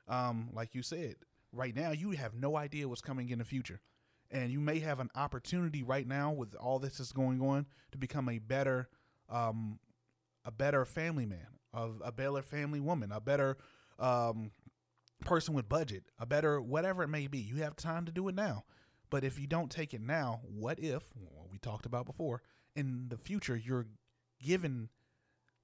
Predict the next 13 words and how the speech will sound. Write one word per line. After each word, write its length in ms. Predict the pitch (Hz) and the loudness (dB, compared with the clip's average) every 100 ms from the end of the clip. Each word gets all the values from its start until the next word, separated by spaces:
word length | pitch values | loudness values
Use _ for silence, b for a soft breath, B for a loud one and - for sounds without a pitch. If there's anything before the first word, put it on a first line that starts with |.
| _ | _
the 200 | 110 127 131 | -4 -2 0
opportunity 840 | 139 131 - 180 175 110 101 - - | 0 -2 0 2 2 0 -4 -10 -12
to 120 | - | -10
use 300 | 120 156 143 | -4 -2 -2
the 60 | 110 | -4
skills 400 | - 139 123 117 | -4 -4 -4 -4
you 80 | 113 | -4
should 140 | 139 | -4
have 60 | 113 | -2
been 140 | 110 | -4
learning 280 | 107 104 98 | -4 -6 -6
now? 220 | 98 76 - _ _ _ | -8 -10 -18 _ _ _
So, 420 | - 113 110 107 | -6 -4 -2 -4